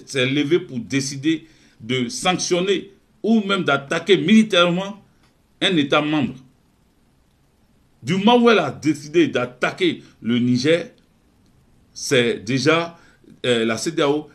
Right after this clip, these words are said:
est discréditée. Elle a dit, mais elle n'a pas fait. Donc du moment où elle a dit qu'elle allait aller,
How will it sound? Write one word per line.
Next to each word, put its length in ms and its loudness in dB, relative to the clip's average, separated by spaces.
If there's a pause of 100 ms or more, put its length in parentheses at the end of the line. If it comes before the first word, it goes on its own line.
est 140 -2
discréditée. 840 -4 (460)
Elle 180 6
a 120 4
dit, 180 -2
mais 120 0
elle 80 2
n'a 80 -2
pas 160 0
fait. 200 -8 (460)
Donc 220 0
du 80 -2
moment 220 0
où 100 4
elle 100 4
a 100 2
dit 300 -10 (300)
qu'elle 200 2
allait 180 4
aller, 400 2